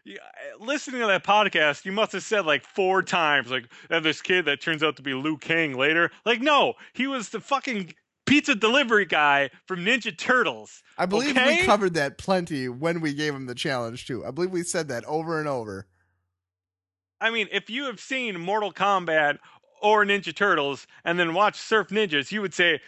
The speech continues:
Speaker 1: like, "This kid is definitely from Ninja Turtles, clearly."
Speaker 2: Yeah, I agree.
Speaker 1: Yeah.
Speaker 2: He ha-, what was the thing he was, he was in The Rundown recently, though, wasn't he?
Speaker 1: Well, r-, as recent as The
Speaker 2: Uh, right,
Speaker 1: Rundown
Speaker 2: yeah.
Speaker 1: was, but,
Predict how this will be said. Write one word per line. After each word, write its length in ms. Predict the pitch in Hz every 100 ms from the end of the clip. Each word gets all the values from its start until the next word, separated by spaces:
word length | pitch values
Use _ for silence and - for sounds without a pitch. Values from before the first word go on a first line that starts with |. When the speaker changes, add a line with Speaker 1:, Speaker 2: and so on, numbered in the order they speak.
| -
Speaker 1:
like, 220 | 117 123
"This 180 | 147 156
kid 320 | - - 240
is 200 | 156 147
definitely 420 | - 190 185 185 180
from 400 | - 180 175 151 _
Ninja 300 | 131 160 170
Turtles, 480 | - 226 151 110 - -
clearly." 640 | - 254 240 151 113 101 _ _ _ _ _
Speaker 2:
Yeah, 260 | 123 107 - _ -
I 120 | 160
agree. 340 | 151 127 95 92
Speaker 1:
Yeah. 220 | 147 98 - _ _ _ _ _ _
Speaker 2:
He 160 | 190 220
ha-, 60 | 233 196
what 180 | 254
was 140 | 285 294
the 140 | 233
thing 180 | 233 214
he 80 | 220
was, 200 | 202 185
he 100 | 208
was 160 | 208
in 80 | 214
The 80 | 180
Rundown 540 | 156 175 180 123 104
recently, 440 | 107 110 110 92 98
though, 140 | 92
wasn't 320 | 87 120 135
he? 100 | 147 156 _ _ _ -
Speaker 1:
Well, 240 | 135 110 107
r-, 100 | - -
as 200 | 131 113
recent 400 | 123 131 127 110
as 140 | 107
The 60 | 117
Speaker 2:
Uh, 40 | 110
right, 80 |
Speaker 1:
Rundown 420 | 101 120 101 95 95
Speaker 2:
yeah. 160 | 101
Speaker 1:
was, 140 | 101 -
but, 260 | 113 104